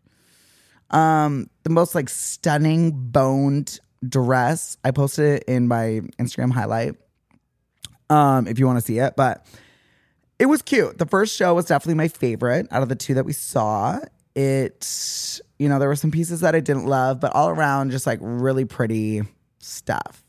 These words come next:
I didn't love the feather situations or the orange, but the rest of it, I, I was liking. Then after that, we went into a little lounge. We got some wine. We got some quick bites before we went to the next show. And the next show was Hannibal Laguna.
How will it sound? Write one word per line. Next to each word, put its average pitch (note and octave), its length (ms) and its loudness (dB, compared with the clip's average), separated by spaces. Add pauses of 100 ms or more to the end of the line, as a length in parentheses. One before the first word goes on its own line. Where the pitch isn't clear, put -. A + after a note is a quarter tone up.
I C3+ 120 -2
didn't D3+ 180 0
love C3+ 160 0
the B2+ 60 -8
feather F2 520 -2
situations A2+ 680 -4
or B2 40 -4
the F2+ 60 -4
orange, C3 520 -2 (380)
but D3 280 2
the D#3+ 60 0
rest D#3 260 0
of C#3+ 60 -2
it, D#3 320 2
I, B2 400 0
I B2 80 0
was B2 120 0
liking. - 540 -6 (480)
Then B3 580 2
after D#3+ 220 -2
that, D#3+ 140 2
we C3+ 60 -2
went D3+ 140 2
into C#3+ 160 0
a - 20 4
little B2 160 2
lounge. E3+ 420 2
We C3+ 60 -2
got A#2+ 120 -6
some C3 80 -2
wine. D#3 280 4
We D3 60 0
got B2+ 120 -6
some C3 100 -6
quick A2+ 200 -6
bites D3+ 420 2
before B2 260 -2
we A2+ 60 -2
went A2 140 -2
to - 40 -10
the - 80 -6
next - 220 -8
show. D3+ 560 2
And B2+ 100 -2
the B2+ 40 -2
next - 240 -10
show - 360 0
was A#2+ 300 0 (120)
Hannibal F3 640 -2 (400)
Laguna. B2 460 0